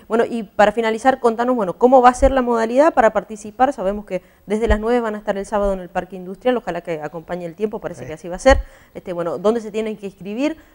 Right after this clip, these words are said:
Speaker 1: Los gamers, sobre todo, para que, bueno, vengan a, a, a divertirse también, porque es una propuesta de un desafío, este, y en un espacio que está creciendo y que, sin dudas, está sumando cada día más, más, eh, personajes y más actores.
Speaker 2: Bueno,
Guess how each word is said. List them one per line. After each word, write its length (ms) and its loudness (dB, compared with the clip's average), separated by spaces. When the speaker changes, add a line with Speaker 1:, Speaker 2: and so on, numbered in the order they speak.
Speaker 1:
Los 180 0
gamers, 460 4
sobre 220 0
todo, 260 4
para 160 2
que, 100 0
bueno, 240 2
vengan 300 0
a, 360 -2
a, 40 -12
a 140 -4
divertirse 600 2
también, 280 0
porque 160 -4
es 40 -2
una 120 2
propuesta 580 0
de 140 0
un 120 -2
desafío, 600 0
este, 280 -4
y 160 4
en 100 4
un 120 2
espacio 440 4
que 80 -12
está 160 -4
creciendo 640 0
y 120 -14
que, 440 0
sin 320 -6
dudas, 420 2
está 200 -4
sumando 360 -6
cada 160 2
día 180 -2
más, 380 -10
más, 480 -6
eh, 300 -8
personajes 580 -4
y 40 -14
más 180 -12
actores. 440 -12
Speaker 2:
Bueno, 240 -4